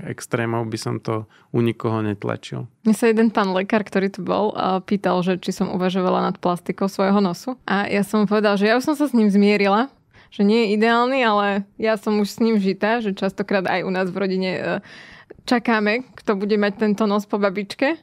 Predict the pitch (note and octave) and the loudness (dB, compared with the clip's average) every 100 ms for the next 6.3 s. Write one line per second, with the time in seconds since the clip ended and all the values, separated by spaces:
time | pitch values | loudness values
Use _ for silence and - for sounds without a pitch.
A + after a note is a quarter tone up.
0 | - G#3+ G#3 G#3 G3+ G3+ G3+ G#3+ G#3 - | -4 0 0 -2 -2 -2 0 0 -2 -12
1 | - - A3+ A3+ A3+ A3+ A3+ G#3+ G3+ G3+ | -8 -2 2 2 4 4 4 2 2 0
2 | G#3 B3+ D4 - - B2 G3 G#2 G#2 - | 0 0 -2 -4 0 2 4 4 2 0
3 | A#2+ B2 B2 A3 A3+ G#3+ G#3+ G3+ A3+ G3 | -6 -6 -2 0 2 2 0 0 2 2
4 | G3+ A3 A#3 A#3+ A3 F#3+ A3 A3 G#3+ C#4 | 2 0 -2 -2 0 0 2 2 2 0
5 | D#4+ - - - - G#3+ A3 G#3+ G3+ A#3 | 0 -10 -20 -10 0 2 2 0 0 2
6 | - - | 0 -4